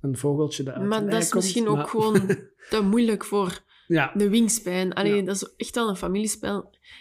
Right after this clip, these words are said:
Speaker 2: En daarom ben ik ook wel echt benieuwd naar die Wormspan, omdat die net moeilijker is. En ja, Wingspan bestaat al. Er zijn inderdaad een paar dingen waar ook
Speaker 1: Ja.
Speaker 2: meerdere mensen van zeggen van, van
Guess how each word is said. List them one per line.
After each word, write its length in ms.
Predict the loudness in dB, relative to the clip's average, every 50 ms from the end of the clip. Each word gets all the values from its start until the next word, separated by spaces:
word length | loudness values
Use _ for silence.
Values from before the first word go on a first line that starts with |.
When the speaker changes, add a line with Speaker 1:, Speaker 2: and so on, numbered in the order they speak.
| -20 _ _ _
Speaker 2:
En 140 | 0 2 2
daarom 240 | 2 2 2 2 2
ben 100 | 2 0
ik 160 | 0 0 -2
ook 120 | -4 -2
wel 140 | 0 -2 0
echt 200 | 0 -2 -2 0
benieuwd 300 | 0 2 2 2 0 0
naar 160 | -2 -2 -2
die 280 | 0 0 0 0 -2 -4 -6 -6
Wormspan, 720 | -4 -2 -2 -2 -2 -4 -8 -8 -6 -4 -2 -2 -4 -4 -6 -12 -20 -20 -20 -20 _ _ _ _ -12 -4
omdat 380 | 0 2 4 4 4 2 0 2
die 100 | 0 2
net 220 | 2 0 0 0
moeilijker 380 | 2 2 4 2 2 0 0 0
is. 260 | 0 0 0 -2 -4
En 360 | -2 0 0 0 0 -2 -4 -12 -20 -20 -20 _ _ _ _ _ _
ja, 380 | 0 0 2 2 0 -2 -8 _ _ _
Wingspan 500 | -2 2 4 4 4 2 2 0 0 2
bestaat 400 | 2 0 0 0 0 0 0 2
al. 380 | 2 2 2 2 0 -2 -4 -4 -2
Er 160 | 0 0 0
zijn 300 | 0 0 0 0 2 2
inderdaad 420 | 2 0 0 0 0 0 0 0
een 120 | 0 -2 0
paar 300 | 0 2 2 2 2 2
dingen 200 | 2 2 2 2
waar 200 | 0 0 0 0
ook 200 | -4 -4 -4 -2 -2
Speaker 1:
Ja. 140 | 0 0 2
Speaker 2:
meerdere 400 | 2 2 2 2 2 0 0 0
mensen 340 | 2 2 0 0 0 0 0
van 200 | 0 0 0 2
zeggen 280 | 2 0 2 2 0
van, 340 | 0 0 0 0 -2 -4 -6 _ _ _ _ _ _ _ _ _ -20 -20 _ _ -4
van 380 | 0 0 2 2 0 -2 -4